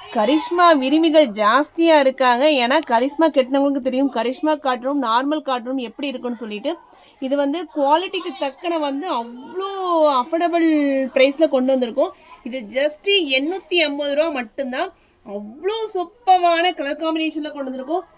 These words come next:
ஸ்கை ப்ளூ கலர் காம்பினேஷன் and கிரீன் கலர், பிங்க் கலர், லாவெண்டர், ஒரு சூப்பரான ஒரு, ஒரு மண் கலர் அப்படின்னு சொல்லலாம், ஆரஞ்சு கலர்னு கூட சொல்லலாம். கிரீன் கலர்,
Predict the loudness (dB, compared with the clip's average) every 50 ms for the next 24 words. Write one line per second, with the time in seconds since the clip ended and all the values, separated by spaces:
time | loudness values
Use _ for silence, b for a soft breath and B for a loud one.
0 | b b _ -20 -14 -4 -4 -2 -2 -2 -6 -10 -6 -4 -4 -4 -4 -6 -6 -6
1 | -6 -8 -8 -8 -8 -8 -6 -6 -6 -4 -4 -4 -4 -4 -6 -10 -12 -14 -12 -8
2 | -6 -4 -2 -2 -2 -2 -2 -4 _ 0 2 2 4 4 2 0 0 -4 -6 -10
3 | -10 -8 -4 -2 -2 -2 -2 -4 -6 -8 -4 -2 0 0 0 0 -2 -2 -4 -6
4 | -8 -6 -6 -6 -6 -6 -6 -8 -8 -8 -8 -10 -8 -6 -4 -4 -4 -6 -8 b
5 | b b b b b _ -2 0 0 -2 -4 -8 -12 -12 -12 -12 -12 -14 -20 _
6 | _ 2 4 4 4 4 4 2 2 2 2 0 0 0 0 0 0 -2 b b
7 | b b b -2 0 2 2 2 2 2 2 2 2 2 2 2 2 2 0 -6
8 | _ _ _ _ _ _ _ _ _ _ _ _ _ _ _ _ -20 -20 -20 -20
9 | -10 -4 -2 0 0 0 0 -2 -2 -4 -4 -4 -2 -2 -2 -2 0 0 0 0
10 | 0 -2 -2 -4 -8 -8 -6 -4 -4 -2 -2 -4 -4 -2 -2 0 0 2 0 0
11 | -2 -4 -4 -4 -4 -4 -4 -6 -4 -2 -2 -2 -2 -4 -4 -2 0 0 0 -2
12 | -4 -10 _ _ _ _ -18 -14 -8 -6 -4 -4 -2 -2 -2 -4 -4 -4 0 2
13 | 2 4 4 4 2 2 0 0 -2